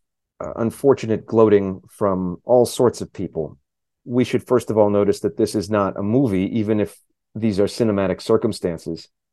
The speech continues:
And whatever the circumstances around Mister Lee's death, this is a husband and a father who's dead.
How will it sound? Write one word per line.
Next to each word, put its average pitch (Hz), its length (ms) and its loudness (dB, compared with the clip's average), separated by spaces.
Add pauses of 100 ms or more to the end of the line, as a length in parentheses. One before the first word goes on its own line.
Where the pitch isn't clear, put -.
(140)
And 95 300 -4
whatever 110 500 6
the 98 120 -2
circumstances 101 800 -2
around 95 360 0
Mister 104 220 -2
Lee's 98 240 -4
death, 147 360 2 (380)
this 131 140 -2
is 113 100 -2
a 117 100 4
husband 104 300 -2
and 98 100 -4
a 95 40 -4
father 95 320 0
who's 85 200 -6
dead. 76 300 -8